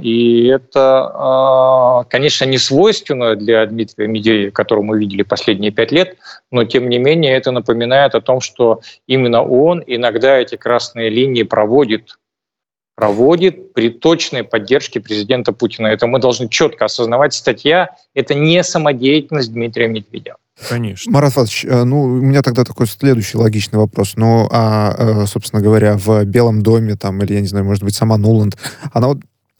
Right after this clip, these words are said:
Speaker 3: она вот так прям зашла на сайт, э, газеты, где опубликовал Дмитрий Медведев статью, и прочитала её. Как, э, вот как мы читаем новости в Сане в пе-, в переводе, да, <laughs> журналистов,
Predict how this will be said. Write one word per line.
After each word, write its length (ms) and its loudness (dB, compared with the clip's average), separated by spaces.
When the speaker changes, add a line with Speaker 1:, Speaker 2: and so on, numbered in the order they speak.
Speaker 3:
она 180 2
вот 120 2
так 120 0
прям 200 0
зашла 320 2
на 80 0
сайт, 420 0
э, 500 4
газеты, 920 -2
где 320 0
опубликовал 800 0
Дмитрий 280 -2
Медведев 320 2
статью, 320 -2
и 40 2
прочитала 500 -2
её. 360 -2
Как, 360 -4
э, 200 2
вот 100 0
как 220 -2
мы 200 4
читаем 560 0
новости 460 2
в 200 0
Сане 460 0
в 180 -10
пе-, 240 0
в 100 -6
переводе, 600 2
да, 160 4
<laughs> 100 0
журналистов, 680 2